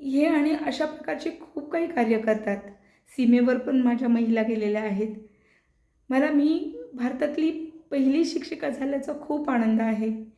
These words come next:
माझा आनंद वाढवण्यासाठी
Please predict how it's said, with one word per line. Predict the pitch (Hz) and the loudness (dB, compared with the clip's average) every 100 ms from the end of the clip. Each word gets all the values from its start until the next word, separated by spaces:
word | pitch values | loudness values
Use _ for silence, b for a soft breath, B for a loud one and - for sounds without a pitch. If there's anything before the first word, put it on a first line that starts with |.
| b b b b - | b b b b 0
माझा | 247 247 240 | 2 4 2
आनंद | 240 - 233 247 240 247 277 - - - _ _ _ _ | 0 0 4 4 4 2 0 -6 -16 -20 _ _ _ _
वाढवण्यासाठी | 226 233 247 285 302 262 - | -2 2 4 4 2 0 -2